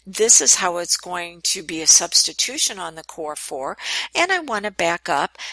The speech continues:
and say, "This is what I'm gonna focus on. These are the feelings that I choose to experience, and these are the actions I'll take." Just know that when you do that,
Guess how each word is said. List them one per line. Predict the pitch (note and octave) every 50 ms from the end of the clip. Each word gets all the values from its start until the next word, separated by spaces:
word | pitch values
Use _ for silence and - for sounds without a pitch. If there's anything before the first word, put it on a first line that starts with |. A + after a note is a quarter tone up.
| - -
and | G3+ G3+ -
say, | G#3+ G#3 G3
"This | F3+ F3+ F#3 F3+ - A3+
is | A3+ - -
what | G#3 F#3+ F#3+
I'm | G3 G3+
gonna | F#3+ G3 F3+ F3+ F3+
focus | - - D#3+ D#3 - D#3 D3+ - E3+
on. | D#3 D3+ E3 G3 G#3
These | - G3 A3+ - -
are | B3+
the | B3+ C4
feelings | - - F#3+ F3 E3 E3+ F3 F3 F3
that | - F3+ E3+
I | F3 F3
choose | E3 - - E3 D#3 D#3 -
to | - F#3
experience, | - - - - - E3+ D3+ D3+ D#3 E3 F#3 G#3 - -
and | G3 F3+ F3
these | F3 F3 F3 -
are | G3
the | F#3 - G#3+ - -
actions | - - - - - D#4+ B3 -
I'll | G3 D#3+ D#3
take." | - - D#3+ A#2 A#2 - - - - - - - - - - - _ F#3
Just | - - G#3 G#3+ B3 D4+ E4 - C4 C#4+
know | A#3 A3+ C4 C#4+ C#4 A#3 D#3+ C#3+ D3+ -
that | F#3+ F3 - -
when | F3 E3+ F#3 G3 G#3 A3+
you | A3+ A3 A3+ A3
do | F#3+ - G#3 G#3 G#3+ G#3+
that, | A#3 A#3+ B3 C4+ D4 D4+ _